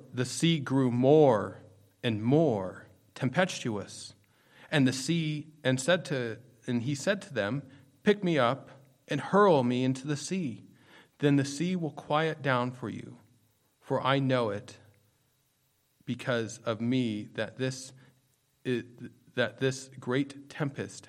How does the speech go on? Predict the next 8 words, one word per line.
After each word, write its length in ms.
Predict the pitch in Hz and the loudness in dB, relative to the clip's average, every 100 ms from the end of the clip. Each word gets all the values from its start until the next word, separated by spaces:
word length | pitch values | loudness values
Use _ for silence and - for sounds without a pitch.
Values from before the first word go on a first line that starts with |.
| - | -8
has 160 | 110 | -8
come 400 | - - 107 101 101 - | -6 -6 -6 -6 -12 -20
upon 380 | - 107 107 | -12 -10 -8
you." 320 | 110 131 117 - - _ _ _ _ _ _ _ _ _ _ _ _ _ _ _ _ _ _ _ _ | -6 -6 -6 -12 -20 _ _ _ _ _ _ _ _ _ _ _ _ _ _ _ _ _ _ _ _
So 180 | - 160 | 2 2
there's 180 | 160 165 | 4 2
actually 280 | 214 - | 0 -2
several, 580 | 165 - 156 165 139 - | -4 0 2 2 0 -6